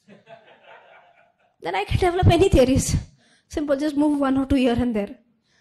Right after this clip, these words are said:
Okay. So what is the new strategy? New strategy says sixty forty. Now you'll say, "Hey,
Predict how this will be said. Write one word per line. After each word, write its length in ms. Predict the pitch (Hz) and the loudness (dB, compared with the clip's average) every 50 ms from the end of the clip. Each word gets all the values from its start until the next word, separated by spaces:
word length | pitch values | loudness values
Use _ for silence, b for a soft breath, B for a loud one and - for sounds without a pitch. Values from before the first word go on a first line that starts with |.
| _ _ _ _ _ 339 | _ _ _ _ _ -18
Okay. 460 | 262 - 320 254 262 262 - - - - - - - - _ _ _ _ _ _ _ _ _ _ _ - | -16 -8 -8 -8 -8 -8 -10 -14 -18 -20 -20 -20 -20 -20 _ _ _ _ _ _ _ _ _ _ _ -12
So 180 | - - 320 | -6 -4 -2
what 220 | 320 294 294 320 392 | 2 4 4 4 4
is 80 | 359 | 0
the 80 | 349 349 | 0 0
new 200 | 311 311 339 320 | 2 2 2 0
strategy? 560 | - - 240 214 208 208 196 190 180 - - _ _ - - - - - _ _ _ _ _ _ _ _ - | 0 2 0 0 0 0 -6 -6 -12 -12 -18 _ _ -20 -20 -20 -20 -20 _ _ _ _ _ _ _ _ -4
New 220 | 254 262 349 440 415 | 0 0 2 2 0
strategy 380 | - 339 285 262 262 262 262 | 0 -2 -2 -2 -2 -4 -2
says 340 | - 262 262 320 - - - _ _ _ _ _ _ _ _ _ _ _ _ _ _ _ _ _ _ _ _ _ _ _ _ | 0 0 0 0 -2 -10 -16 _ _ _ _ _ _ _ _ _ _ _ _ _ _ _ _ _ _ _ _ _ _ _ _
sixty 920 | _ - - - - - - - 302 302 - - - - - 349 381 415 - _ _ _ _ _ _ _ _ _ _ _ _ _ _ _ _ _ _ _ _ _ _ _ _ _ | _ -16 -14 -12 -10 -8 -6 -6 -8 -8 -8 -12 -12 -6 -4 -4 -4 -4 -8 _ _ _ _ _ _ _ _ _ _ _ _ _ _ _ _ _ _ _ _ _ _ _ _ _
forty. 560 | _ _ _ - - 214 196 196 - 202 196 196 | _ _ _ -14 -6 -6 -6 -6 -6 -10 -8 -6
Now 160 | 208 214 214 | -4 -4 -2
you'll 100 | 214 214 | -4 -4
say, 140 | 214 202 190 | -6 -10 -12
"Hey, 160 | 208 214 | -12 -16